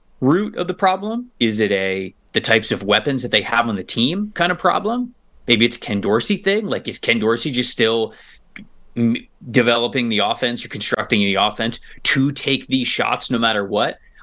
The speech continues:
I just wonder what the root cause of it is, 'cause there's no doubt about it that I agree with you that that is a problem of their passing game. But they've still been able to generate pretty high E P A per play when it comes to a lot of their offensive, um, outputs. So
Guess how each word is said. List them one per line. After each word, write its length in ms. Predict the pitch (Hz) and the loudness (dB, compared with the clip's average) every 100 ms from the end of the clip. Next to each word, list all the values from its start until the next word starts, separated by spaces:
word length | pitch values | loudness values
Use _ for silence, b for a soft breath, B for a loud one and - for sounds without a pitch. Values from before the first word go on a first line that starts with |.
| - | 2
I 100 | 151 | 2
just 160 | 160 156 | 2 -2
wonder 260 | 160 147 | 0 0
what 160 | 131 117 | 0 -2
the 80 | 107 | -2
root 300 | 117 123 - | 0 0 0
cause 280 | 117 113 | 0 0
of 100 | 107 | -2
it 60 | 95 | -4
is, 100 | 92 | 0
'cause 180 | 135 110 | 0 2
there's 160 | 127 | 0
no 100 | 208 | 2
doubt 200 | 175 151 | 2 0
about 240 | 123 143 123 | 0 0 -2
it 80 | 107 | -2
that 100 | 101 | -2
I 80 | |
agree 260 | 98 92 131 | -2 0 0
with 120 | 110 | 0
you 120 | 101 95 | -2 -2
that 180 | 104 | 2
that 160 | 120 117 | 2 2
is 120 | 120 | 2
a 60 | 101 | -2
problem 500 | - 123 123 110 107 | 0 2 2 2 -2
of 100 | 95 | -2
their 120 | 92 | -4
passing 380 | - 131 139 104 | 2 2 2 -4
game. 260 | 95 95 b b b - - | -4 -8 b b b -6 2
But 260 | 143 - _ _ - - - _ _ - | 2 2 _ _ -20 -20 -20 _ _ -2
they've 180 | 233 208 | 0 0
still 280 | - 294 | -2 -2
been 120 | 180 160 | -2 -4
able 220 | 180 185 | -4 -2
to 100 | 143 | -2
generate 460 | - 120 165 120 | -2 -2 -2 -2
pretty 200 | - 151 | -2 -2
high 380 | 127 127 - 139 - | -2 -4 -6 -8 -6
E 160 | 135 | -6
P 220 | 151 135 127 | -4 0 0
A 100 | 139 | 0
per 160 | 107 | -4
play 340 | - 123 220 147 | 2 2 4 0
when 140 | 107 | -4
it 100 | 104 | -4
comes 260 | 117 104 - | -4 -4 -2
to 260 | 120 104 | -2 0
a 20 | 104 | 2
lot 160 | 110 | 2
of 100 | 110 | 2
their 120 | 110 | 2
offensive, 560 | 107 117 110 101 101 95 B B B - | 2 0 -4 -4 -4 -6 B B B -2
um, 240 | 98 95 | -2 2
outputs. 460 | 104 202 208 104 - | 2 2 0 -6 -2
So 440 | - 113 107 98 | 0 2 0 -4